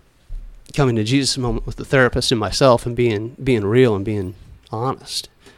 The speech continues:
Um, that night it was about two fifteen in the morning, and I, and I put it away, and I'm like, "My God, I gotta be done," and put it away. And I called Lisa's desk phone, and I just left her a message and, and said, "Hey, it's Matt.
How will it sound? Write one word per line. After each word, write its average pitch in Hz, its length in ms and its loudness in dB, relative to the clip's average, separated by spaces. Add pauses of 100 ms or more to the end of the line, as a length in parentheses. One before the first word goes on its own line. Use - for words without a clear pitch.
(840)
Um, 104 400 -2 (360)
that 143 160 4
night 160 260 6
it 160 60 4
was 127 120 0
about 135 220 0
two 175 140 0
fifteen 156 420 -2
in 139 60 -2
the 127 60 0
morning, 131 340 0
and 113 80 -6
I, 110 100 -8 (140)
and 123 120 -8
I 95 220 -6 (920)
put 139 120 0
it 135 100 4
away, 127 360 2
and 110 100 -4
I'm 101 160 -8
like, 107 220 -8
"My 110 180 -6
God, 101 260 -2
I 104 100 -2
gotta 101 120 -6
be 98 100 -8
done," 107 340 -2
and 101 100 -10 (960)
put 147 120 6
it 123 60 10
away. 127 200 8
And 117 100 4
I 110 60 0
called 160 440 0 (300)
Lisa's 139 400 0
desk 110 320 2
phone, - 360 -10 (600)
and 113 100 -8
I 123 100 2
just 131 140 0
left 131 160 0
her 113 60 -2
a 107 40 -2
message - 540 -6
and, - 180 -16 (280)
and 107 160 -10
said, 110 400 -6 (400)
"Hey, 101 220 -2
it's - 140 -4
Matt. 113 320 -2